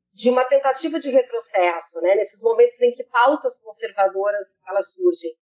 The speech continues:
Porque isso é cíclico, né? É, é... de novo, a democracia e o avanço de direitos, eles fazem parte de um processo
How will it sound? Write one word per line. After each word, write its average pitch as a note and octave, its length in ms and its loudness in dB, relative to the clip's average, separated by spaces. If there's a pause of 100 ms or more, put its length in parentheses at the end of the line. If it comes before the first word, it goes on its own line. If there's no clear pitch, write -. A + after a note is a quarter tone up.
(260)
Porque B3+ 240 2
isso D4+ 140 4
é E4+ 40 6
cíclico, A#3+ 560 2
né? F#3 320 0
É, F3 500 2
é... E3 240 0 (500)
de A#3 160 -6
novo, C4 440 6
a F3 60 6
democracia A3+ 1080 2
e G3 60 2
o G#3 60 4
avanço G#3 300 2
de A3+ 100 -8
direitos, G#3+ 480 2
eles G#3 200 -4
fazem A3+ 280 -4
parte A#3 240 -4
de B3 80 -4
um B3 100 0
processo C4+ 720 2